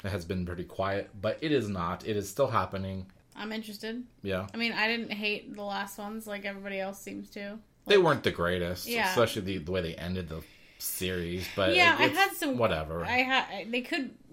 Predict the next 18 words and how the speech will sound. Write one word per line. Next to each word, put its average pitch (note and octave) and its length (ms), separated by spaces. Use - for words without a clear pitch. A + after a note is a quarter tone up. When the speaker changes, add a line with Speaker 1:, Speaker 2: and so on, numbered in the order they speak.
Speaker 2:
they A3 80
could B3+ 180
be B3 80
better. G#3+ 480
Speaker 1:
Yeah, F#2 320
we're D3+ 240
not C#3+ 200
those A2 200
diehard, F#2 460
like, - 160
Speaker 2:
Yeah. A#3 300
Speaker 1:
know A2+ 260
everything G2+ 480
about F2+ 280
the F2+ 140
canon, F2 440
so G2 360
Speaker 2:
Yeah. A#3 300